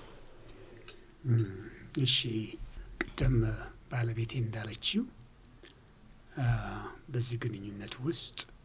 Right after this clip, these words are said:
እ፣ ሊደረጉ የሚገባቸው ጥንቃቄዎች አሉ። ይሄ <clears throat> መጠነ-፣ የሚጠናኑበት፣ የሚተዋወቁበት፣ ማን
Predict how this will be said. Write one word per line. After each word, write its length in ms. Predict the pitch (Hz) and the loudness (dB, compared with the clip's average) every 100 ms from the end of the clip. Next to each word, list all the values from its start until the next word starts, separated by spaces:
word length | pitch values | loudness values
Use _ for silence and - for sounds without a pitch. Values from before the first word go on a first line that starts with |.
| - - - - - - - - | -20 -20 -20 -20 -20 -20 -20 -6
እ፣ 100 | 143 117 | 0 2
ሊደረጉ 500 | 110 117 120 110 110 | 2 -2 -2 -4 -2
የሚገባቸው 760 | 123 107 107 - 120 120 120 127 | -2 -2 -2 -2 -2 -4 -4 -4
ጥንቃቄዎች 760 | - - - - - 123 120 - - | -4 -6 -6 -10 -8 -6 -2 0 2
አሉ። 260 | - - - - - - | 0 -2 -4 -6 -8 -4
ይሄ 180 | 113 120 131 190 - - - - | 2 4 4 2 -2 -14 -12 4
<clears throat> 120 | 156 139 123 - - - - - 147 | 8 8 6 -2 -14 -20 -14 2 4
መጠነ-፣ 540 | 139 - 139 127 127 123 - - - - - - - | 6 4 4 4 2 0 -6 -18 -20 -20 -18 -4 2
የሚጠናኑበት፣ 1600 | 127 117 113 117 117 120 - 123 127 120 120 113 - 123 127 127 - - - - - - - - 156 | 6 6 6 4 4 4 0 0 4 6 6 4 2 0 2 0 -4 -6 -16 -18 -16 -16 -16 0 10
የሚተዋወቁበት፣ 1300 | 131 117 120 - - 127 120 117 120 135 113 123 123 - - - - - - - - - - - - | 12 12 12 6 2 8 10 12 10 10 12 12 12 10 2 -2 -16 -16 -16 -16 -18 -20 -18 -16 10
ማን 320 | 170 131 123 | 12 12 12